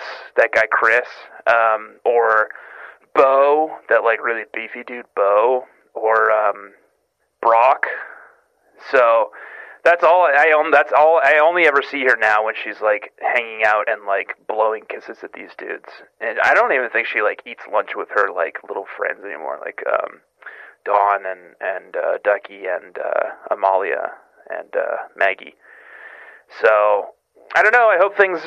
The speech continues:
are going well for her at home, I guess. I don't know why I'm calling you, calling you to tell you all about this, like, random girl we don't even, like, really know all that well. I just hope, like, I hope she's not fighting with her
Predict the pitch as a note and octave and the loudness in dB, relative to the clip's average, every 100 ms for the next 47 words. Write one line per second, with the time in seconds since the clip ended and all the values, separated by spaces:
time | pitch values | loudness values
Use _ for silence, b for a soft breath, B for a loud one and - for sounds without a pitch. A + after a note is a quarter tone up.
0 | C#3+ D3+ D#3+ D3+ D#3 D3+ C#3 D#3 E3 C3+ | 0 2 4 4 4 4 4 4 4 4
1 | C#3 A#2+ B2 D3+ C3+ G#2+ G#2+ G#2+ B2 C#3 | 4 4 4 4 2 0 2 2 2 2
2 | C3+ C#3 C3 B2 A#2 A2+ B2 A#2+ A2+ A2 | 4 4 4 4 2 2 2 2 -2 -6
3 | F#2 - - B2 A#2 A#2 G#2+ G#2 A2+ A2 | -6 -8 0 0 0 -4 -12 -4 -2 -2
4 | G#2 G2+ G#2+ A2 G#2+ G#2 - G#2 G2+ - | 0 0 2 0 -2 -8 -6 -4 -6 -12
5 | - - - A2 A2+ A2+ - B2 A#2 G2+ | -18 -20 -4 -2 -2 -4 0 0 0 -4
6 | G#2 G#2+ F#2+ F#2 - G#2+ G2+ G2 F#2 G2 | -8 -10 -10 -10 -10 -10 -8 -4 -2 -2
7 | F#2+ E2 F2+ F2+ F#2 - - C3+ C3 C3 | -2 -6 -6 -6 -6 -4 -4 0 0 2
8 | A#2 G#2+ - B B B B B B - | 0 -2 -6 B B B B B B 2
9 | G#3 A3+ A3 F#3+ - - D3 C3+ C#3 C3+ | 2 2 2 2 0 -2 2 2 2 0
10 | C3 C3 C3 - - B B B B B | 2 4 4 0 -8 B B B B B
11 | _ - - A#2+ A#2+ A#2+ A#2+ A#2+ A#2 | _ -10 -2 2 4 4 2 2 2